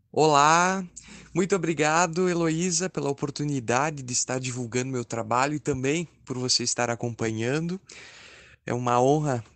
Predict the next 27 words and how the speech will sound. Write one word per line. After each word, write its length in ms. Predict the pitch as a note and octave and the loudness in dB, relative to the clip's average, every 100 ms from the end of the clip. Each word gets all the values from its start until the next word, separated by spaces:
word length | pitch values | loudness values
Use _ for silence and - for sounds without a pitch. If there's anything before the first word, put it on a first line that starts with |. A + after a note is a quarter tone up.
| B2+ | -10
estar 380 | - - A#2+ A#2+ | -6 -2 0 -2
aqui 420 | A#2 - C3+ E3 - - - - _ _ _ _ _ | -4 -6 -4 -4 -8 -20 -20 -20 _ _ _ _ _
na 360 | A#2 A#2 A2+ G#2+ | -8 -6 -4 -4
rádio 360 | G#2 A#2 A2 A2+ | -4 -4 0 0
web 420 | A2+ A2+ A2+ A2 - | 0 0 -4 -6 -10
da 260 | - A2+ A2+ | -6 0 0
editora 460 | A2 A#2 A2+ A2+ | -2 0 2 2
Virtua. 480 | G#2 G2 F#2+ - - - - - - - - _ _ - | 0 -6 -4 0 0 -2 -18 -18 -18 -20 -20 _ _ -4
Então, 460 | F#3 F#3 D#3 A2+ G#2+ | 0 2 4 4 2
eu 80 | A#2+ | 0
sou 180 | D#3+ E3 | 2 2
Gustavo 500 | D3+ - B2+ B2 B2 | 2 2 2 2 0
Tamagno 420 | A#2+ A#2 A2+ A#2 | 0 0 -2 -2
Martins, 960 | A2+ A2+ A2+ - F3 A#3 B3+ - - - - | -2 -2 -2 -2 0 -2 0 0 0 -6 -6
eu 160 | B2 B2 | -2 0
tenho 340 | C3+ C3 B2+ | 0 0 -2
vinte 460 | B2 C#3+ E3+ - C#3+ | -2 -2 0 2 4
anos, 580 | B2+ F3 B3+ - - - - | 4 0 2 2 2 -4 -10
eu 140 | C3 | -8
na-, 200 | B2+ B2 | -6 -4
sou 480 | A#2+ - C#3 C3 A#2+ A2 | 0 0 0 -4 -8 -6
natural 580 | B2+ C3+ C3+ B2 C3 | -6 -4 -2 2 4
aqui 240 | B2+ A#2+ C3 | 2 -2 -8
de 160 | A#2 | -6
Caxias 440 | A#2+ A2+ G#2+ A#2 G#2 | -2 -2 -2 -4 -4
do 100 | A2 | -4
Sul. 420 | - - F#3+ | -4 -2 -2